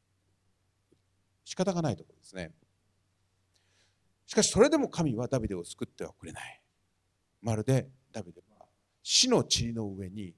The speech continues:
放置されている。そんな風に感じています。続いて十六節から十八節。「犬どもが私を取り囲み、悪者どもの群れが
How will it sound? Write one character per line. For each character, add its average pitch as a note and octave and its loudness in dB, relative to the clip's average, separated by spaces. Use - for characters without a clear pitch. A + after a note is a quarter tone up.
放 - -4
置 C#4+ -2
さ - 0
れ - -14
て - -20
い - -20
る。 - -20
そ - -10
ん C4 -10
な A#3+ -10
風 G#3 -10
に F#3+ -14
感 - -16
じ - -20
て - -20
い - -20
ま - -20
す。 - -16
続 E3 8
い D#3 6
て C#3+ 4
十 C3 4
六 C3+ 6
節 - -10
か E2 0
ら D#2+ -2
十 D#2 -8
八 F2 -14
節。 - -18
「犬 A#3 6
ど B3 10
も E3 0
が B2+ 4
私 A2 0
を G#2+ -2
取 G2 -4
り F#2+ -6
囲 - -12
み、 - -20
悪 E3 10
者 A#3 4
ど F#3 2
も C#3+ 0
の A2 2
群 F#2+ 2
れ - 0
が F2+ -2